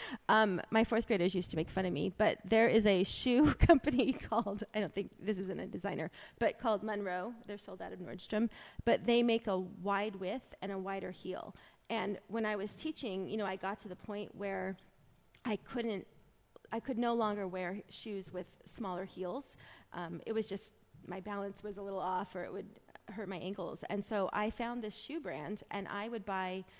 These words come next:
sandals and pumps and boots, and, and I literally had fourth graders that used to make fun of me because every shoe I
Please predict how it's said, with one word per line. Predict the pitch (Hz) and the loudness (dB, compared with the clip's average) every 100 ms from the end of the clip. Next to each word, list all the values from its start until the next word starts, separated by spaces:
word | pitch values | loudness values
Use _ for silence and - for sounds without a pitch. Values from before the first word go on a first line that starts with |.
| - _ - | -20 _ -20
sandals | 196 285 285 247 214 | -8 -6 -4 -4 -4
and | 156 139 - | -4 -6 -8
pumps | 269 262 - | -10 -12 -10
and | 185 175 170 | -8 -6 -6
boots, | 277 247 - | -6 -8 -10
and, | 196 156 180 - - - | -8 -8 -10 -16 -12 -4
and | 202 175 | -4 -2
I | 185 185 190 | -2 -2 -2
literally | 220 226 233 | -2 -2 -2
had | 214 180 | -4 -6
fourth | - 202 | -8 -8
graders | 202 196 185 | -4 -4 -4
that | 190 | -6
used | 190 - | -8 -6
to | |
make | 202 - | -8 -6
fun | - 190 | -6 -4
of | |
me | 185 - | -4 -6
because | - 202 180 - | -6 -8 -8 -8
every | 180 185 185 | -8 -6 -8
shoe | - 190 | -8 -8
I | 185 | -6